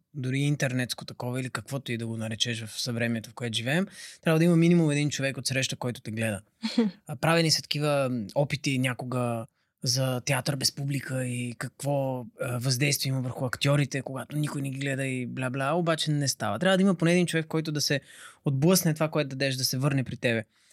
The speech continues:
Speaker 1: Така че изключително важна е, е публиката, за това и когато правим музика с нашите, с моите приятели от Р Д М К, за мен най-важно е да може тая музика да ни отведе на участие.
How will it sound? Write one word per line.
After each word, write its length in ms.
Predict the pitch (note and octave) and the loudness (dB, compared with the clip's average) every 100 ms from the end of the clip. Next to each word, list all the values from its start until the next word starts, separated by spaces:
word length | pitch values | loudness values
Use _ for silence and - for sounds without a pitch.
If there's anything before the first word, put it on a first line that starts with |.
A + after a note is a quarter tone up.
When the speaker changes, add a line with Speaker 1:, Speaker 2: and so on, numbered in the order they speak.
| _ | _
Speaker 1:
Така 180 | - D3+ | 0 2
че 200 | - D3 - _ _ _ _ _ _ - - - | 2 0 -4 _ _ _ _ _ _ -10 -10 -4
изключително 540 | - C3 - - D3+ | -2 0 0 2 4
важна 460 | C3 C#3 C3+ C3 B2+ | 4 2 2 2 0
е, 60 | - | -2
е 180 | B2+ A#2+ | -2 -2
публиката, 800 | - C#3 C#3 C3+ C3 C3+ C3 C3 | -4 -2 -2 -2 -2 0 2 0
за 240 | B2 A#2+ B2+ | -4 -2 -2
това 300 | - C3 C#3 | -2 0 2
и 40 | |
когато 500 | C#3 C3+ C3+ C#3+ C3+ A#2+ | 0 -2 -2 0 -2 0
правим 280 | C3 C3 | -2 0
музика 360 | C3+ C#3+ C3 C3+ | 2 2 0 -2
с 240 | - C3 | -4 -2
нашите, 560 | B2+ A#2+ - B2+ A#2+ A#2 | 0 0 0 0 0 0
с 80 | C3+ | 0
моите 200 | B2 - | -2 0
приятели 460 | B2+ A#2+ B2 A#2+ | -2 -2 -2 -2
от 160 | A#2+ A2+ | -4 -2
Р 100 | C3 | 0
Д 80 | A#2+ | 0
М 100 | A2+ | 0
К, 100 | - E3+ E3 _ _ _ _ - | 2 2 0 _ _ _ _ -2
за 120 | C3+ | 4
мен 120 | D3+ | 6
най-важно 500 | D#3+ D#3 D#3 D3+ E3 | 8 6 4 4 4
е 80 | D3+ | 4
да 80 | C#3 | 2
може 260 | C#3+ D3 | 2 0
тая 200 | C3+ C#3+ | 2 2
музика 300 | C#3+ D3 C3 | 4 2 2
да 80 | C#3 | 0
ни 120 | C3+ C3+ | 0 -2
отведе 320 | B2 B2 C3 | -2 0 0
на 80 | B2+ | 0
участие. 800 | A#2+ - B2 A2+ - A2 G#2 | -2 -2 0 0 -2 -4 -6